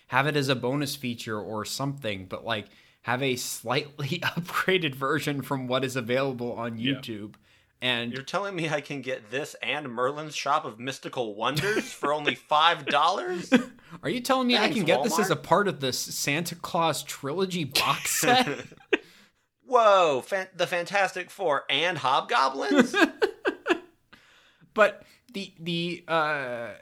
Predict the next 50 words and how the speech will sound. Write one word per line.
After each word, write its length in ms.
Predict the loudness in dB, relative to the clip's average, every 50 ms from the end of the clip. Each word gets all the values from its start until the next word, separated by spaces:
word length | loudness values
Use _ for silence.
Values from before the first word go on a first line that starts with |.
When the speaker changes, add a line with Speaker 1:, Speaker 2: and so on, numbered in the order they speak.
| _ _
Speaker 1:
the 160 | -10 -10 -10 -10 -10 -8 -2
actor 320 | 0 0 0 0 -2 -4
who 80 | -4 -4
plays 260 | -2 -2 -2 -4 -4
Doom, 540 | -4 -4 -2 0 0 0 -2 -4 -6 -10 -12 -12
Joseph 340 | -6 -6 -6 -6 -6 -10 -8
Culp, 420 | -2 0 0 0 0 -4 -8 _ _ _ _ _ _ _ _ -10
says 340 | -6 -2 0 2 2 2 2 0
in 80 | -2
the 40 | 0
documentary, 460 | 2 2 2 2 0 -2 -2 -2 -2
he's 160 | -2 -2 -2
like, 220 | -2 -2 -2 -2 -2
"Yeah, 140 | -2 -2 -2
I'll 200 | -2 -4 -6 -6 -4
jump 260 | -2 -2 -2 -2 -2
in 80 | -4 -4
and 120 | -4 -4
do 280 | -6 -6 -6 -6 -8 -10 -12
A 120 | -12 -12
D 160 | -10 -10 -10
R 220 | -10 -8 -8 -8 -10
to, 280 | -10 -10 -10 -10 -10 -12 _ -14 -12
to 100 | -12 -10
help 260 | -8 -8 -10 -8 -10
with 160 | -12 -10 -10
the, 320 | -10 -10 -10 -12 -14 -16 _ _ _ -14
the 80 | -10 -8
sound 380 | -6 -4 -4 -4 -4 -6 -8
design 380 | -8 -6 -6 -4 -4 -4 -6 -8
for 180 | -10 -10 -10
Doom's 460 | -10 -8 -8 -8 -8 -8 -8 -10 -12 -14
voice. 440 | -20 -18 -14 -12 -10 -10 -10 -8
Like, 200 | -8 -8 -6 -4
I 60 | -2 -2
Speaker 2:
Uh-huh. 100 | -2 -2
Speaker 1:
would 160 | -4 -6 -8
do 160 | -10 -8 -6
that 180 | -6 -6 -8 -8
in 80 | -8
a 80 | -8 -6
heartbeat. 640 | -4 -4 -4 -4 -6 -12 -16 -16 -16 -16 _ -16 -12
Like, 200 | -12 -12 -12 -10
just 180 | -10 -10 -10 -8
give 140 | -8 -8 -8
me 140 | -8 -8 -10
a 60 | -8
call." 500 | -6 -2 -2 -2 -2 -2 -6 -12 -18 _ _ _ _ _ _ _ _ _ _ -6
I'm 120 | -4 0 2
like, 220 | 2 2 2 0